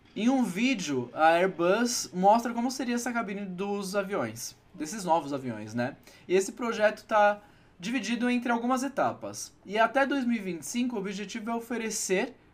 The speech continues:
é... transparência sobre o impacto ambiental das peças e operações e reduzir a emissão de gás carbônico. E aí, até dois mil e trinta, é introduzir novas soluções materiais no interior da cabine,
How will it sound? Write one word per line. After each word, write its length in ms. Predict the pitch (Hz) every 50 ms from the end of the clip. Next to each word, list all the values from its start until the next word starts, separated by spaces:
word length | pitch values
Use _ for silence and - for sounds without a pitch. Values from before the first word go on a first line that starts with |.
| _ _ -
é... 760 | 156 143 147 147 147 147 143 143 143 143 139 135 131 131 123 120 127 131 - - _ _ _ _ _ - - _
transparência 640 | - 254 262 294 285 294 - 262 233 226 233 233 247
sobre 280 | 233 - 247 214 208 226
o 60 | 226
impacto 580 | 226 220 - - 165 165 180 185 - - 214 202
ambiental 720 | 190 185 196 214 233 - - 160 151 151 160 180 - - - - _ - - _ -
das 240 | 214 226 240 240 -
peças 400 | - - 190 190 - 208 185 175
e 40 |
operações 800 | 196 196 202 202 208 208 208 - - - 104 92 92 - - - _ _ - - - - - _ _ _ -
e 300 | 233 262 277 302 - - -
reduzir 520 | 254 254 220 254 233 190 165 175 190 190
a 60 | 202
emissão 320 | 208 202 208 202 - 175 160
de 100 | 156 -
gás 180 | 151 143 139
carbônico. 640 | - 190 185 180 165 - 117 107 92 87 - - - - _ _ - - -
E 100 | 180 208
aí, 160 | 214 202 202 202
até 320 | 190 190 190 - 180 170
dois 300 | 165 151 156 156 151 143
mil 260 | 151 147 147 147 180
e 60 | 247
trinta, 720 | 240 - - - - 247 240 240 269 262 - - 262 285 294 - - _ _ _
é 100 | - 214
introduzir 540 | 233 247 254 269 254 269 220 233 214 233 247
novas 260 | 226 233 240 262 254
soluções 600 | 262 277 269 294 277 - - 208 196 202 214 190
materiais 580 | 208 208 202 208 208 190 180 160 160 165 180 175
no 120 | 185 220
interior 560 | 254 247 254 277 285 285 262 226 185 202 247 247
da 160 | 226 254 277
cabine, 600 | 269 - 320 339 285 175 214 131 117 107 -